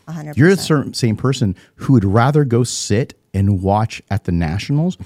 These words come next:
Speaker 2: where I'm gonna be like, "Hey, I'm gonna be at the booth," or I'm gonna turn around and have conversations.
Speaker 1: Yeah, because I love the sport.
Speaker 2: You
Speaker 1: I
Speaker 2: do.
Speaker 1: love watching it.
Speaker 2: You
Speaker 1: You
Speaker 2: love
Speaker 1: know, I'm a
Speaker 2: watching it.
Speaker 1: fan of the sport first and foremost,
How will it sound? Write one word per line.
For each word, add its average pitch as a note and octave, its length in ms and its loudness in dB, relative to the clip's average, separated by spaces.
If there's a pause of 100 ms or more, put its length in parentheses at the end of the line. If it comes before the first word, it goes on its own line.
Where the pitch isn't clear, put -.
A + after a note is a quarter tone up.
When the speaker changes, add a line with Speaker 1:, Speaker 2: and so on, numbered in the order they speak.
(220)
Speaker 2:
where G#2+ 360 0
I'm A#2+ 200 2
gonna A#2+ 120 0
be A2 120 -4
like, G2 160 -6
"Hey, A#2+ 100 -2
I'm F#2 120 -2
gonna F2+ 100 -4
be F2+ 100 -6
at E2+ 60 -8
the F2 80 -14
booth," A#2+ 360 -2
or F2 120 -6
I'm F2 80 -6
gonna F2 180 -4
turn F#2+ 200 -8
around F2+ 200 -4
and E2+ 100 -6
have F2 160 -6
conversations. F#2 460 -6
Speaker 1:
Yeah, - 100 -4
because G#2 320 -8
I E3 120 -10
love D3+ 180 -12
the D3+ 100 -14
sport. - 400 -20
Speaker 2:
You F#2 160 -8
Speaker 1:
I A2 60 0
Speaker 2:
do. D#3+ 220 0
Speaker 1:
love - 80 -2
watching C#3+ 380 -14
it. - 120 -18
Speaker 2:
You G2 200 -2
Speaker 1:
You G2+ 40 -2
Speaker 2:
love G#2+ 160 0
Speaker 1:
know, A2 80 -4
I'm B2 140 0
a - 20 -4
Speaker 2:
watching E3 160 -6
it. - 20 -10
Speaker 1:
fan F3+ 260 -6
of F#3 100 -12
the F#3 100 -12
sport E3+ 320 -12
first E3+ 300 -14
and E3+ 120 -14
foremost, D#3 600 -14